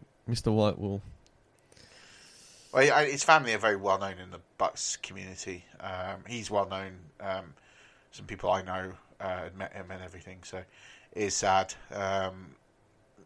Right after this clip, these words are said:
Speaker 2: but yeah, just what, do you, what you said there just made me think of that.
Speaker 1: Excellent news. Well,
Speaker 2: To end on.
Speaker 1: Yeah. Cool. Drop the mic, we're done. Which is pretty much where we're gonna be. I mean, spoiler alert, Rush Nation. It's the second time I've said spoiler alert and now the third, but we just don't have time for the R B ones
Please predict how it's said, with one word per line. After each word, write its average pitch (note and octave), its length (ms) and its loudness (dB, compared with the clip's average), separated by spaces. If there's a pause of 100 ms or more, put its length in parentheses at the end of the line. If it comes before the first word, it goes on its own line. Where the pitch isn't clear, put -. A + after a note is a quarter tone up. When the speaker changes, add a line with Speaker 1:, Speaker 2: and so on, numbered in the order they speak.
(380)
Speaker 2:
but - 160 -6
yeah, - 100 -10 (100)
just - 260 -12 (500)
what, G2+ 240 -14
do G#2+ 120 -8
you, F#2 180 -12
what G2 180 -6
you - 60 -16
said F#2+ 160 -8
there F#2+ 120 -6
just - 200 -12
made F#2 180 -14
me F2+ 60 -20
think F#2+ 180 -18
of G2 60 -8
that. F#2+ 120 -10 (1080)
Speaker 1:
Excellent G2+ 420 -4
news. G2+ 340 -4
Well, E2 160 -4 (120)
Speaker 2:
To G2+ 140 -4
end F#2 160 -6
on. F2+ 80 -10 (460)
Speaker 1:
Yeah. G#2+ 180 4 (440)
Cool. B2 160 6 (120)
Drop B2+ 180 6
the A2 80 0
mic, G2+ 220 4
we're F2+ 140 2
done. F#2+ 360 2
Which G3+ 200 6
is G#3+ 120 0 (220)
pretty C4+ 180 6
much B3+ 280 2
where A3 140 6
we're G#3 100 2
gonna G3+ 160 2
be. A3+ 160 4
I G3 60 4
mean, C#3+ 260 2 (600)
spoiler C#3 480 8
alert, F#2 240 8
Rush G2+ 220 2
Nation. C#3 340 2
It's - 100 -8
the A#2+ 120 -2
second A2 260 4
time G#2 160 6
I've G2+ 120 4
said - 160 -2
spoiler G#2 340 4
alert G#2 180 4
and G2+ 140 -2
now G2+ 140 4
the F#2+ 120 2
third, G2+ 320 2
but - 160 2
we B2+ 100 0
just - 280 -4
don't A3 120 4
have E3 120 2
time D#3 220 2
for C#3+ 100 -4
the C#3 80 2
R C#3 140 8
B B2+ 160 2
ones A#2+ 500 2